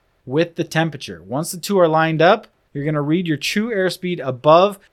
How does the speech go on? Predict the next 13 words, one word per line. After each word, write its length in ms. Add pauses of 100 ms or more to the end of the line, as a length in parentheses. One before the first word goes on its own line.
your 200
indicated 600
airspeed 560
on 180
the 100 (120)
outer 320
two 220
dials 400
of 140
the 160
E 40
six 320
B. 300